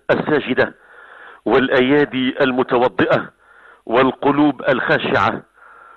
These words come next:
نستحضر أحبابنا الذين غادرونا من دار الفناء إلى دار البقاء، عدد من المسلمين وعدد من الأخيار والأبرار والصالحين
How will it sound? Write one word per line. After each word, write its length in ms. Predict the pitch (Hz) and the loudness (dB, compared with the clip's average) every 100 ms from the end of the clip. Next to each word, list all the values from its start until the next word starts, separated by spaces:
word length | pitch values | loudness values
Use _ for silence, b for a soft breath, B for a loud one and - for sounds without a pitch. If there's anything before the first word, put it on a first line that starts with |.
| B B B - | B B B -2
نستحضر 760 | 127 - 180 - - 135 143 | -2 0 -2 -2 0 0 0
أحبابنا 720 | 151 - 135 110 131 123 120 - _ b b b b b b | -4 -2 -2 0 0 0 -2 -4 _ b b b b b b
الذين 600 | 131 123 117 131 135 151 | 0 0 0 -2 0 0
غادرونا 800 | 131 113 127 110 117 139 143 127 | 0 2 -2 0 -2 -2 0 0
من 260 | 120 120 113 | 0 -4 -2
دار 220 | 135 139 | 0 2
الفناء 720 | 131 120 - 127 120 143 160 | 0 -4 -4 -2 2 0 0
إلى 400 | 143 151 135 135 | -4 -6 0 0
دار 220 | 127 165 | 2 0
البقاء، 540 | 170 143 160 165 139 - _ _ _ B B B B B B B - | 0 -2 -2 0 -2 -4 _ _ _ B B B B B B B -2
عدد 680 | 101 147 143 139 156 151 107 _ _ b b b b - | 2 2 2 0 0 -2 -8 _ _ b b b b -8
من 340 | 117 127 151 139 | -2 2 2 2
المسلمين 720 | 123 123 123 120 127 147 92 _ _ _ _ _ B B B | 2 0 0 0 0 0 -2 _ _ _ _ _ B B B
وعدد 500 | 113 120 117 156 143 143 135 127 - | 0 2 2 2 0 0 -2 -6 -8
من 180 | 117 135 | -2 0
الأخيار 680 | 135 143 - 123 147 143 131 | 2 0 -2 0 2 2 2
والأبرار 680 | 123 120 120 107 135 143 135 | 0 0 -2 0 0 0 0
والصالحين 800 | 120 117 120 120 113 139 131 | -2 -2 0 -2 -2 -4 -4